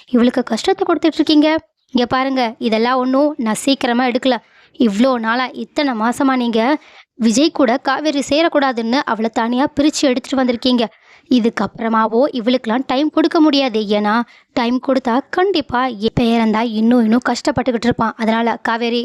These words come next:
நீ தான் சொல்லிட்டல, இதுக்கப்புறமா விஜயோட வாழ்க்கைக்குள்ள வரமாட்டேன்னு. அதனால இப்போ இந்த பேப்பர்லாம் ஒரு சாதாரண விஷயம்தான். நீ சொன்னது உண்மைனா இதுல சைன் பண்ணி கொடுன்னு" சொல்ல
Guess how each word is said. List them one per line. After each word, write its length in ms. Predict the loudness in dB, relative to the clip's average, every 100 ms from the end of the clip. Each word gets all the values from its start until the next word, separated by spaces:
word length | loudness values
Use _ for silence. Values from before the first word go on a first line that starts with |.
| -4
நீ 140 | 0 2
தான் 180 | 0 0
சொல்லிட்டல, 440 | -2 0 -2 -2 -4
இதுக்கப்புறமா 600 | -6 -4 -4 -2 0 0 0 -4 _ -2
விஜயோட 420 | 2 2 2 2
வாழ்க்கைக்குள்ள 520 | 0 -2 -2 0 0 2
வரமாட்டேன்னு. 680 | 2 2 0 0 0 2 0 -2
அதனால 420 | -2 0 0 0 -2 -2 _ -4
இப்போ 320 | -2 0 0 0
இந்த 180 | 0 -2
பேப்பர்லாம் 540 | -2 -2 -2 -2 -2 -2
ஒரு 160 | -4
சாதாரண 540 | -4 -2 0 0 0 0
விஷயம்தான். 500 | 0 0 0 0 -2 -16 -6
நீ 140 | 0 0 0
சொன்னது 420 | 0 0 2 0
உண்மைனா 420 | 2 2 2 -2 -2
இதுல 260 | -2 -2 0
சைன் 240 | -2 0 2
பண்ணி 200 | 0 0
கொடுன்னு" 360 | 0 2 2 0
சொல்ல 240 | 0